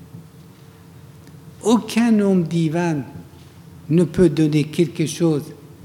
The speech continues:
à quelqu'un d'autre s'il ne l'a pas mérité. Parce que sinon, c'est la, de, c'est de transgresser la loi divine. Or,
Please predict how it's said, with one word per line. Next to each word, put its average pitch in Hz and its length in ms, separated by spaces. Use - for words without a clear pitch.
à 214 100
quelqu'un 151 400
d'autre 185 460
s'il - 840
ne 165 100
l'a 151 220
pas 233 240
mérité. 196 600
Parce 139 180
que 156 80
sinon, 170 500
c'est - 200
la, 147 140
de, 160 140
c'est 139 300
de 123 120
transgresser 190 1040
la 147 140
loi 151 200
divine. 131 380
Or, 196 460